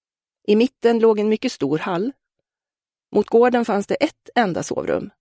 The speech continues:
kök och en pytteliten jungfrukammare. Längs med gatan låg två stora vardagsrum i fil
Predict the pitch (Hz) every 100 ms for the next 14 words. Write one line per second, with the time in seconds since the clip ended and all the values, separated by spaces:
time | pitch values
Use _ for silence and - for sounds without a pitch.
0 | _ _ _ _ _ _ _ - 180 175
1 | - - _ _ _ _ 247 240 226 -
2 | 117 156 131 165 135 - - - - -
3 | _ _ _ _ _ _ _ _ _ _
4 | _ _ _ - 233 240 220 220 208 -
5 | 277 320 - _ 220 214 - _ 311 330
6 | - 226 170 175 170 156 - 156 160 -
7 | - - 185